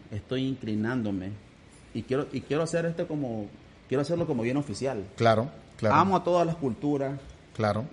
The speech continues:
Speaker 1: Les quiero, les agradezco porque tengo, tengo clientes de todas las culturas y de todas las razas.
Speaker 2: Por supuesto.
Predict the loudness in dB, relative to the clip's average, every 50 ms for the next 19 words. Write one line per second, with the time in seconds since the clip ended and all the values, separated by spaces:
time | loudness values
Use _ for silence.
0 | -12 -8 -4 -4 -4 -4 -2 0 0 2 2 2 2 2 2 2 0 0 2 0
1 | 0 0 0 -2 -2 -6 -6 -6 -8 -8 -6 -6 -6 -6 -6 -8 -10 -16 -20 -20
2 | -12 -6 -4 -2 0 -2 -2 0 -2 -2 0 -2 -2 -4 -2 -2 -2 -2 -2 -2
3 | -2 -4 -4 -4 -4 -4 -2 -2 -2 -2 -2 -2 -2 -2 -4 -4 -4 -4 -2 -2
4 | -4 -4 -4 -4 -4 -4 -6 -8 -2 2 2 2 2 0 -2 -4 -4 -6 -6 -12